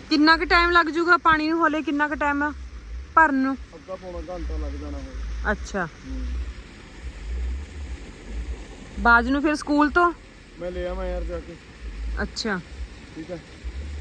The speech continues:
Speaker 2: ਬਸ ਮੈਂ ਜਾਣ ਆਉਣ ਕਰਨਾ, ਪੰਜ ਮਿੰਟ 'ਚ ਆ ਗਿਆ।
Speaker 1: ਠੀਕ ਹੈ, ਫਿਰ ਉਰੀ ਨੂੰ ਲੈ ਕੇ ਆਉਣਾ ਕਿ ਘਰ ਨੂੰ ਬਾਜ ਨੂੰ?
Speaker 2: ਉਰੀ ਨੂੰ, ਉਰੀ ਨੂੰ ਆ ਜਾਣਾ।
Speaker 1: ਅੱਛਾ।
Speaker 2: ਠੀਕ ਹੈ।
Speaker 1: ਕੋਈ ਨਾ, ਲਿਆਓ ਫਿਰ।
Speaker 2: ਚਲ ਮੈਂ ਆ ਗਿਆ।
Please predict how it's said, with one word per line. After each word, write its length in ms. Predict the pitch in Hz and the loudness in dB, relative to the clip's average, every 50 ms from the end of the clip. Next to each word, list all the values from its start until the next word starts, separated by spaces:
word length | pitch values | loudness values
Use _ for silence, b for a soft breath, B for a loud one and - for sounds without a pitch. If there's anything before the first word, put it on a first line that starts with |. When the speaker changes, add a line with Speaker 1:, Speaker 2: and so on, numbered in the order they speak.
| - - - - - - - - - - - - - - | -6 -4 -6 -6 -6 -8 -6 -4 -4 -4 -4 -4 -6 -6
Speaker 2:
ਬਸ 120 | - - - | -6 -6 -6
ਮੈਂ 180 | 151 165 165 160 | -8 -8 -6 -6
ਜਾਣ 280 | - 160 156 156 160 | -6 -6 -6 -6 -6
ਆਉਣ 180 | 160 165 160 160 | -6 -4 -6 -6
ਕਰਨਾ, 280 | 147 151 269 277 151 151 - | -6 -6 -6 -6 -6 -6 -6
ਪੰਜ 180 | 156 - 302 | -4 -2 0
ਮਿੰਟ 260 | 302 302 294 285 - - | 0 0 0 0 -2 -2
'ਚ 40 | |
ਆ 40 | - | -4
ਗਿਆ। 220 | - - - - - - - - - - - - - - - - - - - - - - - - - - | -2 -4 -4 -4 -4 -6 -4 -4 -2 -2 -2 -2 -4 -4 -4 -6 -8 -10 -12 -14 -14 -14 -10 -6 -2 0
Speaker 1:
ਠੀਕ 340 | 220 202 185 175 - - 175 | 2 2 2 0 0 -2 -4
ਹੈ, 140 | 170 170 151 - - - | -4 -4 -6 -10 -4 0
ਫਿਰ 120 | - 269 285 | 2 4 6
ਉਰੀ 240 | 285 269 269 285 294 | 6 6 6 6 6
ਨੂੰ 140 | 311 339 | 6 6
ਲੈ 100 | 330 339 | 6 4
ਕੇ 120 | 339 - 349 | 4 4 6
ਆਉਣਾ 180 | 339 339 349 349 | 6 6 6 6
ਕਿ 140 | 359 370 - | 4 6 8
ਘਰ 160 | 370 359 330 | 8 8 8
ਨੂੰ 140 | 311 302 285 | 6 4 6
ਬਾਜ 200 | 294 277 269 262 | 6 6 6 4
ਨੂੰ? 180 | 262 254 320 | 0 -2 -4
Speaker 2:
ਉਰੀ 200 | 320 - - 311 | -6 -8 -8 -8
ਨੂੰ, 240 | 311 302 302 294 311 | -8 -10 -10 -12 -12
ਉਰੀ 140 | 151 156 156 | -10 -10 -10
ਨੂੰ 180 | 156 151 147 135 | -8 -8 -10 -12
ਆ 40 | 123 | -12
ਜਾਣਾ। 720 | 110 113 113 - - - - - - - - - 170 175 | -14 -16 -16 -18 -18 -18 -18 -20 -18 -18 -14 -12 -10 -10
Speaker 1:
ਅੱਛਾ। 340 | 170 - - - - - 156 160 147 - - - - - - - - - - - - - - | -10 -12 -14 -14 -14 -12 -12 -14 -14 -16 -18 -18 -16 -16 -16 -16 -18 -18 -18 -18 -18 -18 -16
Speaker 2:
ਠੀਕ 160 | - - 156 | -16 -14 -12
ਹੈ। 60 | 170 156 - - - - - - - - | -14 -14 -14 -16 -16 -16 -16 -14 -6 0
Speaker 1:
ਕੋਈ 200 | - 240 240 247 | 2 4 4 4
ਨਾ, 120 | 233 233 233 | 4 2 0
ਲਿਆਓ 280 | 226 220 214 196 190 | 0 0 0 0 0
ਫਿਰ। 180 | 180 180 190 180 175 - - - - - - - - 156 | -2 -4 -6 -8 -8 -12 -16 -18 -18 -18 -18 -14 -12 -10
Speaker 2:
ਚਲ 120 | 151 151 | -10 -8
ਮੈਂ 220 | 151 156 156 156 | -8 -8 -10 -10
ਆ 120 | 143 131 127 | -10 -12 -12
ਗਿਆ। 200 | 123 139 143 | -12 -12 -12